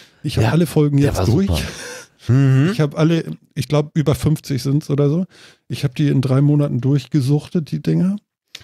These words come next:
Speaker 1: Und, ähm, ja, er spricht viel Wahrheiten aus. Äh,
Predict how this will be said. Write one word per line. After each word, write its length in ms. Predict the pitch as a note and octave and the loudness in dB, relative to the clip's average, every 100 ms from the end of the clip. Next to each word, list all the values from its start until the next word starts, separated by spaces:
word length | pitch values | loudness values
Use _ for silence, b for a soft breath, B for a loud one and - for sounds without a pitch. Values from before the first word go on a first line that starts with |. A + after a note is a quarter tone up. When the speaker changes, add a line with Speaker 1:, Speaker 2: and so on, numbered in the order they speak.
| B B _ - | B B _ -6
Speaker 1:
Und, 800 | C#3 C#3 C#3+ C#3+ C#3 C#3 C#3 - | -2 0 2 2 2 2 -2 -4
ähm, 680 | C3+ A#2+ B2 B2 B2 B2+ - _ _ _ _ _ _ _ _ _ _ - | -2 0 0 2 0 -2 -6 _ _ _ _ _ _ _ _ _ _ -2
ja, 240 | C#3+ D#3+ F3 | 0 2 0
er 140 | D3+ | -2
spricht 280 | - E3 - | -2 -4 -4
viel 300 | - D3 B2+ | -2 0 2
Wahrheiten 520 | A2 A#2 A#2+ B2 B2 | 2 2 2 0 -2
aus. 420 | A2 F#2+ F#2+ - | -4 -8 -10 -12
Äh, 420 | - A2+ A#2 A#2+ | -8 -4 -2 -2